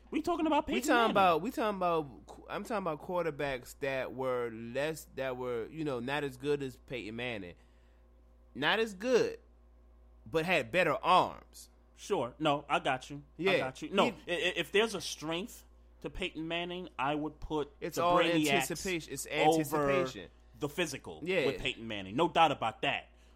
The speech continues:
Speaker 1: But there were some seasons where you see Reggie Wayne catching fifty-yard passes. You
Speaker 2: Yeah.
Speaker 1: see Marvin Harrison catching fifty-yard bombs.
Speaker 2: It's not, it hasn't, but
Speaker 1: You know,
Speaker 2: but in
Speaker 1: it
Speaker 2: comparison to quarterbacks that can throw sixty and seventy, though.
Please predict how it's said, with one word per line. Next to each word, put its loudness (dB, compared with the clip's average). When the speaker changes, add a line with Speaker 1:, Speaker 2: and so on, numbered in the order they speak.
Speaker 1:
But -6
there 4
were 0
some -8
seasons -8
where -6
you -8
see -6
Reggie 0
Wayne -2
catching -8
fifty-yard 2
passes. -2
You -4
Speaker 2:
Yeah. 4
Speaker 1:
see 2
Marvin 2
Harrison 2
catching -4
fifty-yard -2
bombs. 4
Speaker 2:
It's -2
not, 0
it 0
hasn't, 2
but 4
Speaker 1:
You 0
know, 0
Speaker 2:
but 2
in 4
Speaker 1:
it -2
Speaker 2:
comparison -2
to -4
quarterbacks -2
that -4
can -8
throw -4
sixty -10
and -10
seventy, -10
though. -18